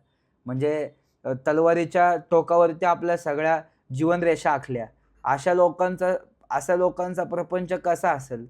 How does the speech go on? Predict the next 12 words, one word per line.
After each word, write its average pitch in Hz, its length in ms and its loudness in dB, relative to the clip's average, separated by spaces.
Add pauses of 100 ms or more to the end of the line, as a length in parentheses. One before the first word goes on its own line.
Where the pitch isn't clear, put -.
(420)
पूर्णपणे 180 600 -2
राष्ट्राचं 170 640 0
वेड 165 280 2
लागलेला, 135 500 -2 (380)
जगावे 170 460 4
मातृभूमीसाठी, 147 1120 -4 (440)
मरावे 151 520 2
मातृभूमीसाठी, 147 920 -4 (340)
पिचावे 180 400 0
मातृभूमीसाठी, 151 1040 -6 (240)
लढावे 180 420 4
मातृभूमीसाठी, 156 1040 -4